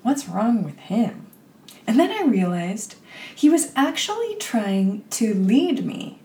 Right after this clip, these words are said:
with facial expressions. And so I started trying to match his facial expressions with my own, and they got increasingly and increasingly sillier, and he had turned basically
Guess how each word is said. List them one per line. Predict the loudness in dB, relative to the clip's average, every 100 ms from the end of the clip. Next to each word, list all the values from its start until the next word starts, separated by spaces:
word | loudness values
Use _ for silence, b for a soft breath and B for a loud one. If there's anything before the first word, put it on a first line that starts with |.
| _ -20 _ 0
with | 0 2
facial | -2 0 -2 -6
expressions. | -8 -10 -10 -10 -14 -12 -12 -14 _ _ B B B B
And | 4
so | 8
I | 8 8
started | 4 4 6 4 0
trying | -4 0 0 0
to | -4 -6
match | 0 4 4 2 -4 -6
his | -4 -4
facial | -4 -6 -4 -6
expressions | -6 -6 -6 -6 -6
with | -6
my | -4 2
own, | 2 2 0 -6 B B B B
and | 4 4 4 0
they | 0 0
got | 2 2 0 0
increasingly | -2 0 0 2 2 2 2 0
and | 2
increasingly | 2 0 0 0 0 -2 0 -2
sillier, | -4 0 4 4 2 0 -4 -8 B B B
and | 2 2
he | 2 2 4
had | 4 2 0
turned | -2 0 0 -2 -4
basically | -2 0 0 -4 -6 -8 -8